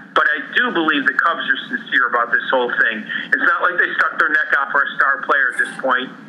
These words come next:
Um, he's had a couple bad seasons. Um, so I, I believe the Cubs wanna do what's right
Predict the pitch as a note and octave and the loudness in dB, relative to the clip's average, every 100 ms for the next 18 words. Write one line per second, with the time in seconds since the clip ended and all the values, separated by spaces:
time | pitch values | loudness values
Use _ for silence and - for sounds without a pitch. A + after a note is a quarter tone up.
0 | - - A#2+ B2 B2 B2 A#2 C3 B2 - | -20 -2 0 2 0 -2 -2 0 2 0
1 | - - - C#3+ C#3+ - D3 C#3 C#3 C3+ | 0 0 0 2 0 0 0 2 2 2
2 | C3 - - - - - B2+ B2+ B2 B2 | 0 -2 -12 -18 -8 0 2 2 2 2
3 | C3 C3+ - D3 D#3 - E3+ F3+ F#3+ F3+ | -2 -2 0 2 2 2 -2 0 0 2
4 | - E3 D#3+ D#3 D#3 C#3+ D3 C#3 - D3+ | 2 0 0 0 0 2 2 0 2 0
5 | D3 | 0